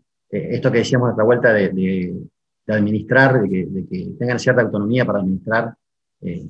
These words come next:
las informaciones y demás, así no, no se deposita toda la. Dale,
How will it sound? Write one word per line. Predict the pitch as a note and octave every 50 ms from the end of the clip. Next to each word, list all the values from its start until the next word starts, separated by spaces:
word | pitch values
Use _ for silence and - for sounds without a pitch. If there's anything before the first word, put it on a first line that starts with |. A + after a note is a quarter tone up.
| - -
las | F#2+ F#2+ F#2
informaciones | G#2 F#2 F#2+ F#2+ F#2+ F#2 F#2+ A#2+ A#2+ A#2 A2 -
y | G#2+
demás, | G#2 A2 B2 C3 C3 - -
así | - - - A2
no, | G#2+ G#2+ G2+ F#2
no | - G#2 G#2 G2+
se | - - G#2
deposita | G2 F2+ G2 F#2+ - G#2+ G2+
toda | - G#2+ G#2 G2+
la. | F#2+ F#2+ F#2 - - - _ _ _ _ _ _ _ _ _ _ _ _ _ _ _ _ _ _ _ _ _ - - - - - _
Dale, | - - G2+ A#2+ C#3 D3 C3 - -